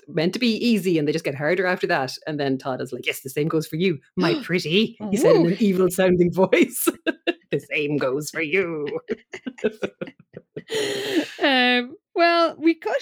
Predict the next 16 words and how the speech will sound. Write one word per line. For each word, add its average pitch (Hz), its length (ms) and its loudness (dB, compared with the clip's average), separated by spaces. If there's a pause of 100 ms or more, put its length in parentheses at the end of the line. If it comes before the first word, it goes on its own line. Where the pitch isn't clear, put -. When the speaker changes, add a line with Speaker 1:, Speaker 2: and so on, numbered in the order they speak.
Speaker 2:
to 466 120 -2
Monday 311 280 0
morning 226 580 -2
where 320 120 2
Jessica 277 680 -4 (140)
stomps 277 1200 0
into - 220 -4
the 403 80 -8
bathroom, 349 500 0 (140)
literally 233 420 -8
stomps. - 580 -14 (320)
Speaker 1:
<laughs> - 480 -2
Speaker 2:
She's 349 260 2
in 240 80 -2
a 220 60 -2
rage. 226 640 -2